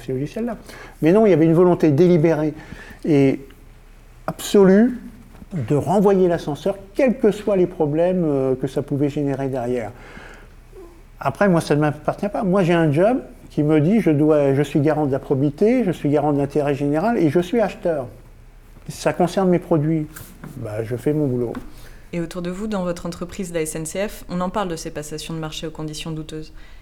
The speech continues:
Speaker 2: Quelles ont été les réactions des organisations représentatives des salariés à ce moment-là ?
Speaker 1: En dix-neuf cent quatre-vingt-quinze, les syndicats ont mené une grève contre le, qui était menée contre les retraites S N C F et le statut et se sont opposés, euh,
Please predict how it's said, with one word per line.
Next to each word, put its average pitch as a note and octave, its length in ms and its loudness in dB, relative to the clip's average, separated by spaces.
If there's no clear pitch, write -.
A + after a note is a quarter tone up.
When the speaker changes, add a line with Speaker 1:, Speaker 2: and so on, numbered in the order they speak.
Speaker 2:
Quelles F3+ 240 -4
ont F#3+ 40 -4
été F#3 240 -2
les G#3 100 0
réactions F3+ 460 -4
des F3 180 -6
organisations D#3+ 600 -6
représentatives D#3+ 640 -8
des D#3+ 120 -8
salariés D#3+ 400 -6
à F3 40 -4
ce E3+ 140 -8
moment-là ? D#3 300 -6
Speaker 1:
En E3+ 80 4
dix-neuf F3+ 300 2
cent F3+ 100 0
quatre-vingt-quinze, D#3 880 0
les C#3 320 2
syndicats C#3 800 -2
ont D#3+ 100 2
mené C#3+ 380 2
une C3+ 160 0
grève C3+ 500 0
contre C3+ 440 -4
le, B2 540 0
qui - 80 -4
était C3 200 -2
menée C3+ 400 2
contre C3 380 -6
les B2+ 100 -2
retraites B2+ 440 -6
S - 160 -10
N C3 60 -8
C E3 220 -2
F F#3 100 -8
et C#3+ 40 -2
le C3 60 -2
statut C#3 420 -2
et - 20 2
se F3+ 140 -6
sont D#3 260 -2
opposés, C#3 640 0
euh, A#2+ 680 -4